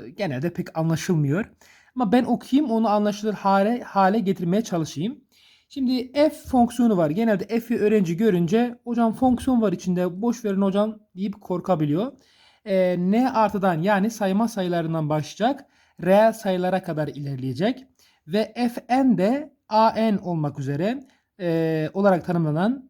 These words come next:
ve a n, a bir, a iki, a n şeklinde gösterilen ifadelere dizi denir. Hocam güzel okudunuz da ne demek istiyor?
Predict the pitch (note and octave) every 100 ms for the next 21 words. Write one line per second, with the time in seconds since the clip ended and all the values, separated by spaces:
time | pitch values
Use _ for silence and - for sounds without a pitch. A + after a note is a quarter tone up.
0 | - D#3 G3+ G3+ - G#3+ G#3+ G#3+ A3 D3+
1 | - G3+ G3+ D#3 D3+ - G#3 E3+ D3 E3
2 | F#3+ G3+ F#3+ G#3 F#3+ D#3 E3+ - D#3 C#3+
3 | D3 G3 - D#3+ G#3 G#3 G#3+ F#3+ D3+ D#3
4 | G#3+ F3+ F#3 E3 C3 G#2 - _ _ _
5 | - _ - A3 C4 G3 B3+ A#3+ A3+ C4+
6 | C#4 A3+ A#3 G#3 D3 - - A#2